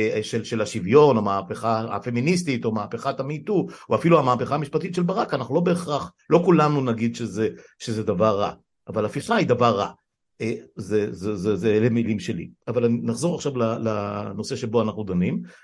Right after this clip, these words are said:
ואני אגיד ככה, זה יריב לוין שבא, אה, ל-, יש פה ש-, מה שאני, מה, מה שאני מנסה להגיד, שיש פה, אה, אה, שלוש רגליים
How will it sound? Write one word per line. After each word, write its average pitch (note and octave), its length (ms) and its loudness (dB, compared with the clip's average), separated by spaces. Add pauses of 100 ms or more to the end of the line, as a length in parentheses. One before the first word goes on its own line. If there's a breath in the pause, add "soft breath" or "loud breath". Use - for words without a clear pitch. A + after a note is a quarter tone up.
(120)
ואני D#3 140 2
אגיד F3 160 0
ככה, A#2+ 340 -2 (540)
זה A2 680 2 (100)
יריב C3 400 0
לוין A#2 440 0
שבא, A2+ 840 -2 (120)
אה, A2+ 300 -4
ל-, F#2+ 380 -4 (580 loud breath)
יש A#2 100 -8
פה D#3+ 220 -2
ש-, - 280 -12 (100)
מה A2+ 200 -6
שאני, A#2+ 180 -2
מה, A#2 320 0
מה B2 120 -2
שאני B2+ 100 -4
מנסה B2 160 -4
להגיד, C3+ 240 -2
שיש A#2 200 -6
פה, A#2 340 2
אה, G#2 400 -2 (600 soft breath)
אה, G#2+ 100 -4
שלוש A#2 300 0
רגליים F#2 400 0